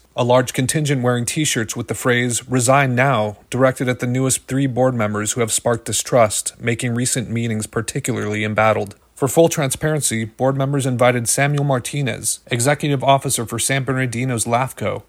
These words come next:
to give a detailed presentation of what lafco is and the effect on Morongo Valley residents. When one resident asked if there's danger of Morongo Valley becoming incorporated and if board members could push that through without consent of residents,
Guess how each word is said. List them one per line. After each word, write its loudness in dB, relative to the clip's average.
to -4
give 0
a 2
detailed -2
presentation -2
of -2
what 0
lafco 0
is -2
and -4
the -2
effect -4
on -2
Morongo 0
Valley -2
residents. -6
When 2
one 6
resident 2
asked 0
if -10
there's -2
danger 0
of -2
Morongo 0
Valley 2
becoming -4
incorporated -4
and 0
if -4
board -2
members -2
could -8
push -6
that -4
through -2
without -2
consent -4
of -8
residents, -4